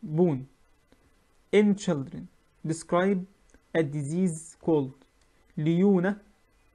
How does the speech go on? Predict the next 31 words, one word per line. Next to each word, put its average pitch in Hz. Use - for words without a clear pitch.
و 151
soft, -
weak, 156
ضعف 165
وليونة 156
في -
العظام. 143
في -
الأطفال 151
تصف 185
إيه؟ 147
تصف، 147
أنت 147
أخدت، -
أنت 180
أخدت 170
مرض 165
في -
الدنيا 139
لين 170
عظام 147
في 139
الأطفال 143
غير 151
الريكتس؟ 156
مفيش، 202
مش 185
مستاهلة 180
تفكير. 180
آخر 190
سؤال، -